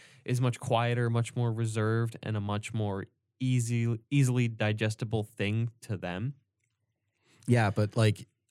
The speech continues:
Speaker 2: I, I feel like someone like Trent, like Pence, we can never really go back to. I feel
Speaker 1: Mm-hmm.
Speaker 2: like from now on, Trump's kinda like this precedent 'cause I,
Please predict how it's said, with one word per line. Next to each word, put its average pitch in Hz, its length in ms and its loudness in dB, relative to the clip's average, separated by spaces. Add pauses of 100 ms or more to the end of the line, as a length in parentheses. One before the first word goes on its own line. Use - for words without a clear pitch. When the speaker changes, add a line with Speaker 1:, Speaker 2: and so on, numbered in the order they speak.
Speaker 2:
I, 113 80 0
I 104 140 -2
feel 151 160 4
like 117 280 4
someone 120 260 6
like 98 180 2
Trent, 98 280 0 (160)
like 87 140 -2 (480)
Pence, 113 360 4
we 98 80 0
can 101 140 2
never 92 160 2
really 87 220 2
go 82 160 -2
back 85 400 -2
to. 73 320 -4 (420)
I 123 40 2
feel 113 100 4
Speaker 1:
Mm-hmm. 117 80 6
Speaker 2:
like 101 200 2 (140)
from 101 180 4
now 98 220 4
on, 90 400 0 (100)
Trump's 95 320 0
kinda 95 200 2
like 87 160 -2
this 78 120 -6
precedent 87 540 0
'cause 95 100 -4
I, 85 200 0